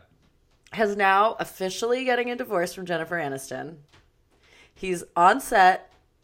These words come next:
with Angelina Jolie. It is unfucking deniable, their chemistry.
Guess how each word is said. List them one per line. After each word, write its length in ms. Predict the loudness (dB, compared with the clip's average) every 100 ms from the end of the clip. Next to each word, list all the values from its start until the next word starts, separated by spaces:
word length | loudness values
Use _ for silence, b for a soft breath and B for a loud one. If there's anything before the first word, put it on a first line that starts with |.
| _
with 460 | -4 -2 -4 -10 _ _ -8
Angelina 440 | -6 -6 -6 -4
Jolie. 560 | 0 0 2 -2 -4 -8 _ -2
It 140 | 4
is 260 | 4 2 -10 _ _ _ _ _ _ _ _ _ 4
unfucking 1500 | 6 6 2 -2 -6 -14 _ -14 0 0 0 -4 -6 -8 -12
deniable, 500 | -10 -8 -10 -14 -16
their 140 | -18
chemistry. 580 | -16 -18 -16 -16 -16 -18